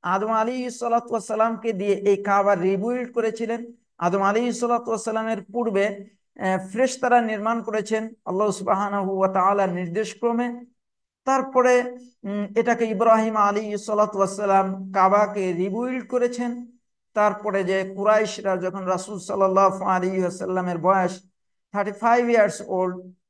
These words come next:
আহ, পঁয়ত্রিশ বছর, তখন কুরাইশরা এই কাবাকে রিবিল্ড করেছেন, পুনর্নির্মাণ করেছেন।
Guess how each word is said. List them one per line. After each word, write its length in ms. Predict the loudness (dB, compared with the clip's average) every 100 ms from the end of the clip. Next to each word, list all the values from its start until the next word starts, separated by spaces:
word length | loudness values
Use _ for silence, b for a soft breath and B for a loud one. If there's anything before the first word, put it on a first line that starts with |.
| _ _ -8
আহ, 340 | -4 -2 -2
পঁয়ত্রিশ 420 | 0 0 0 -4 -2
বছর, 260 | -2 -2
তখন 380 | -6 -6 -4 -8
কুরাইশরা 760 | -4 2 2 2 2 4 4 -2 _ _
এই 140 | -2
কাবাকে 640 | 0 0 0 0 0 -2 -2
রিবিল্ড 580 | -2 -4 -4 -2 -4 -2
করেছেন, 520 | 0 0 -2 -4 -6
পুনর্নির্মাণ 720 | -6 -4 -2 -2 -2 0 -2
করেছেন। 400 | -2 -2 -2 -4